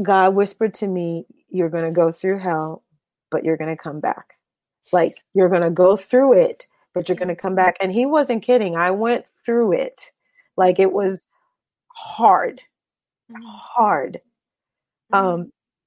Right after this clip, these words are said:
Speaker 1: and I came back. And so when I felt that come over my spirit, I was like, "Okay, I, I'm not gonna fight this, and I am not gonna be mad."
Speaker 2: Mm.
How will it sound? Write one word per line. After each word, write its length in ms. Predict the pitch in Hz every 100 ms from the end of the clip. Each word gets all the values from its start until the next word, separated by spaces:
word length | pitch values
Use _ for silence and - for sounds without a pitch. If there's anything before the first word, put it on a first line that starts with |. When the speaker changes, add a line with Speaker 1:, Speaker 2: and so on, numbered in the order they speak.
| _ _ _ _ _ _ _ _ -
Speaker 1:
and 160 | 190
I 80 | 180
came 280 | 175 196 208
back. 300 | 330 - _ _ _ _
And 140 | 220 226
so 140 | 247
when 200 | 233 233
I 120 | 226 214
felt 400 | - 247 302 320
that 280 | 311 320 - 233 202 -
come 180 | 233 226
over 180 | 226
my 180 | 240 220
spirit, 500 | 202 - 233 269 277
I 120 | 208 208
was 180 | 208
like, 200 | 202 196
"Okay, 420 | - 233 277 285 -
I, 240 | 180 202 - _ _ -
I'm 140 | 180 196
not 200 | 202 214
gonna 140 | 233
fight 300 | - 220 226
this, 300 | 185 175 165 - _ _ _ _ _ _ _
and 140 | 190 180
I 100 | 185
am 160 | 185 180
not 240 | 202 214
gonna 160 | - 208
be 140 | 214
mad." 480 | 202 220 202 156 156 _ _ _ _ 233
Speaker 2:
Mm. 180 | 226